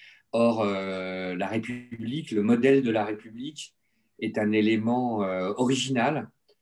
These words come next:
euh, clé, et dont on découvre aujourd'hui, euh, qu'en fait, il est fragile. Et, et comme tout bien fragile, eh ben, euh, il mérite qu'on s'engage pour lui.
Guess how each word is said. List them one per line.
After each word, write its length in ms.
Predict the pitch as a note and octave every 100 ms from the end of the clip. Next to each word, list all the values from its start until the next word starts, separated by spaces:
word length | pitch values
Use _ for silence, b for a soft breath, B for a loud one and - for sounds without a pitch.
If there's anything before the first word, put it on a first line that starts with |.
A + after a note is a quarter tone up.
| _ _ G#2
euh, 160 | G2+ -
clé, 400 | C3 D#3+ F3 -
et 80 | A2+
dont 140 | B2
on 80 | C3
découvre 380 | C3 C3+ E3 C#3
aujourd'hui, 640 | C3+ B2+ B2 B2 D3+ G#3+ - _ _ _ _ -
euh, 760 | G2+ G2 F#2+ F#2+ G2 G2 F#2+ F#2 _ _ -
qu'en 100 | G#2
fait, 180 | - A#2
il 100 | A2
est 40 |
fragile. 360 | A2 A2+ F3 - _ _ _ _ _ _ _ _ _ _ _ _ _ -
Et, 340 | A2 G#2+ A2
et 60 | A2
comme 200 | C3 B2
tout 120 | D3+
bien 200 | C3+ C#3+
fragile, 600 | C#3 B2 A#2+ F#3 G3+ G2 - b b b -
eh 60 |
ben, 440 | F2+ G2 G2 G2 G2
euh, 380 | F#2+ G2 F#2+ G2
il 260 | G#2 G#2+
mérite 240 | A2 A2 -
qu'on 80 | B2
s'engage 400 | - A#2 A#2+ -
pour 120 | G#2
lui. 240 | F#2 F2+